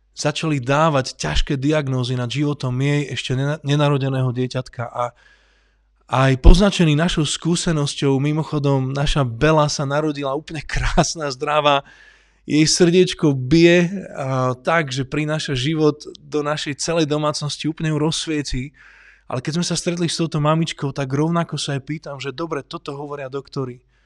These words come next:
A ja mám preto rešpekt a vážim si ich, ale spýtaj sa ty Boha, čo hovorí on." Niekedy je tak ľahké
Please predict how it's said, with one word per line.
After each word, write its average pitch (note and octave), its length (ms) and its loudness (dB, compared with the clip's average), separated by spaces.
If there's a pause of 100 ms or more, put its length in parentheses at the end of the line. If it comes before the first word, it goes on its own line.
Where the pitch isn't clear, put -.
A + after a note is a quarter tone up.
(380)
A B2 80 0
ja D3+ 80 4
mám E3 80 4
preto D#3+ 320 -2
rešpekt D3 560 -2
a C3+ 80 -8
vážim D3+ 480 0
si B2 240 -6
ich, - 80 -20
ale B2 160 -4
spýtaj E3+ 560 -6
sa D3 160 -6
ty D3 160 -8
Boha, C3+ 400 -2 (480)
čo - 240 -4
hovorí C#3 400 -2
on." B2+ 320 -6 (1200)
Niekedy F3 400 -2
je E3 80 -8
tak E3+ 240 -2
ľahké D3+ 480 -4